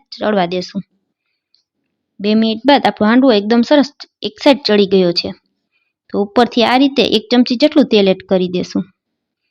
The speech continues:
અને હવે તેને તવીથાની મદદથી પલટાવી લેશું. તવીથો અહીં મારો નાનો છે તો મેં જારાની હેલ્પ લીધેલી છે. હવે ફરી પાછું આ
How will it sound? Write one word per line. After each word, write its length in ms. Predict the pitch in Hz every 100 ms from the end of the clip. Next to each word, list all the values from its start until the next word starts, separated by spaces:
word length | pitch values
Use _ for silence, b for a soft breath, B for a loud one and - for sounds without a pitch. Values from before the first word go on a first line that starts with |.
| _ _ _ _
અને 100 | 196 202
હવે 160 | 202
તેને 240 | 208 214 196
તવીથાની 480 | 220 240 247 254 262
મદદથી 420 | 285 311 - 202
પલટાવી 440 | 185 196 175 170 170
લેશું. 280 | 170 - 180 _ _ _ _ _ _ _ _ _ _ _ _ _ -
તવીથો 300 | 202 214 220
અહીં 240 | 208 220
મારો 160 | 214 208
નાનો 240 | 208 226 254
છે 140 | 262 294
તો 60 | 214
મેં 180 | 208 214
જારાની 380 | 214 254 240 208
હેલ્પ 160 | 202 _
લીધેલી 380 | 190 196 190 190
છે. 80 | - 190 - _ _ _ _ _ _ _ _ _ _ _ _ _ _ _ _ _ _ _ _ _ _ _ -
હવે 100 | 196
ફરી 280 | 226 220 214
પાછું 240 | 208 214
આ 100 | 226